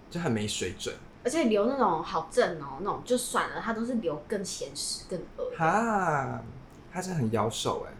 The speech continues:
Speaker 1: 然后跟我们出门还臭脸，真的很不要脸欸。<laughs>
Speaker 2: 分手好啊。
Speaker 1: 对啊，还好是他，你把他甩掉。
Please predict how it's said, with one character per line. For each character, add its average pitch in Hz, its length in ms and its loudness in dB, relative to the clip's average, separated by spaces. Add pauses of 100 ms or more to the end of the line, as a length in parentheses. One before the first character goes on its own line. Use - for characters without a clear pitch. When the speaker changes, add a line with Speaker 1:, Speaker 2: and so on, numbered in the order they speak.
(340)
Speaker 1:
然 139 120 10
后 165 80 8
跟 180 80 10
我 135 40 10
们 123 80 6
出 131 180 0
门 120 120 4
还 104 120 2
臭 101 320 0
脸， 85 120 -10 (320)
真 165 140 -8
的 - 80 6
很 113 80 4
不 - 80 4
要 120 120 12
脸 139 240 8
欸。 - 1000 12 (100)
<laughs> - 120 -8 (100)
Speaker 2:
分 226 80 2
手 - 240 -6
好 - 560 0
啊。 - 20 -
Speaker 1:
对 147 120 10
啊， 120 440 8
还 143 100 4
好 139 120 8
是 127 60 0
他， 127 240 4
你 127 100 0
把 113 80 6
他 117 80 4
甩 110 200 4
掉。 87 340 2